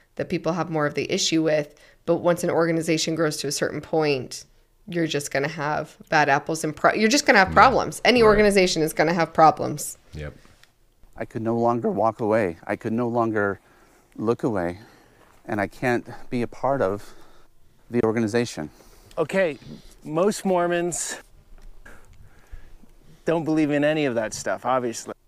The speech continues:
Speaker 4: Being sexual predators, breaking the law. That's the problem with some of these stories, right? Everything can get lumped up into one person or one group.
Speaker 2: Mm-hmm.
Speaker 1: Yep.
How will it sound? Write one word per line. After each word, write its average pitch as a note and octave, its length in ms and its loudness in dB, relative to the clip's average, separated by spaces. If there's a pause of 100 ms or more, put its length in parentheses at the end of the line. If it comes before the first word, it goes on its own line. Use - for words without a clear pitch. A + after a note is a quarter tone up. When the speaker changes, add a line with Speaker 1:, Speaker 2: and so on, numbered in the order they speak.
(1080)
Speaker 4:
Being C#3 220 0
sexual C3+ 440 0
predators, B2 640 0
breaking A#2+ 380 -4
the A2+ 100 -2
law. G#2+ 440 0 (520)
That's D#3+ 180 0
the E3 80 -4
problem D#3 300 0
with C3 100 -8
some D3 200 -4
of C3+ 80 -2
these C3 160 -4
stories, C#3 420 0
right? C3+ 140 0
Everything C3+ 400 -2
can B2+ 60 -4
get B2+ 160 0
lumped C3 320 -2
up C3+ 180 0
into B2 160 -2
one A#2+ 400 -2 (800)
person C#3+ 540 -2
or A#2+ 180 -6
one B2+ 300 -6
group. A2+ 520 -4
Speaker 2:
Mm-hmm. E2+ 580 -8
Speaker 1:
Yep. G#2 220 -4